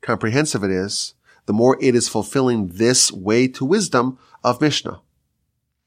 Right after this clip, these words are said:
where you study something and you understand it, but you understand the, the, the structure, the, the outline, the framework of what you're trying to get.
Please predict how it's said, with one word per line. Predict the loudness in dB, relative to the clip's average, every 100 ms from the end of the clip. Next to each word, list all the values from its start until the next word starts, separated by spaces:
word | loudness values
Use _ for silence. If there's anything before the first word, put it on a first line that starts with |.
| _ -8
where | -2 0
you | 0
study | -2 0
something | 2 0 -2 -8 -6
and | -4
you | -2
understand | -2 0 2 2
it, | 0
but | 0
you | -2
understand | 0 -2
the, | -2 _ -8
the, | -8
the | -4
structure, | -4 -2 -2 -2 -4
the, | -4 -4
the | -4 0
outline, | 0 0 -6 -6 -8 _ _ _ -14
the | -10
framework | -4 0 2 4 2 0 -12 -16 _ _ _ _ -2
of | 2 2 0 -6 -16 _ _ _
what | -2 0
you're | 0
trying | 0 2 2
to | 0
get. | -2 -2 -2 -6 -16